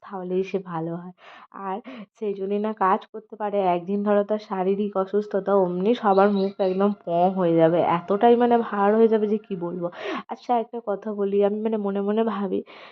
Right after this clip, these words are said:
যে শ্বশুর শাশুড়ি হয়ে গেলে তাদের কি দুটো পা থেকে কি একখানা পা হয়ে যায় যে তারা আর করতে পারবে না, খেতে পারবে না, এরকম মানে বাড়ির বউ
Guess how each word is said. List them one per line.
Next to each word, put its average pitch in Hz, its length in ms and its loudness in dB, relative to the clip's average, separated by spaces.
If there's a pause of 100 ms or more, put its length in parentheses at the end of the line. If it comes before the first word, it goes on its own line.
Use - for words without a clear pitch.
(100)
যে 240 140 -8
শ্বশুর 214 440 -6
শাশুড়ি 226 400 -2
হয়ে 233 200 6
গেলে 233 200 4
তাদের 202 320 0
কি 254 140 -8 (100)
দুটো 185 300 -4
পা 202 160 -4
থেকে 220 320 -4
কি 233 160 -10
একখানা 202 460 -8
পা 214 140 -6
হয়ে 240 240 2
যায় 233 180 4
যে 190 140 -10 (300)
তারা 196 220 -10
আর 208 100 0
করতে 202 380 -12
পারবে 190 360 -6
না, 185 200 0
খেতে 190 320 -10
পারবে 185 280 -8
না, 190 100 -4
এরকম 185 360 -2
মানে 196 160 -4
বাড়ির 180 360 -2
বউ 185 220 -6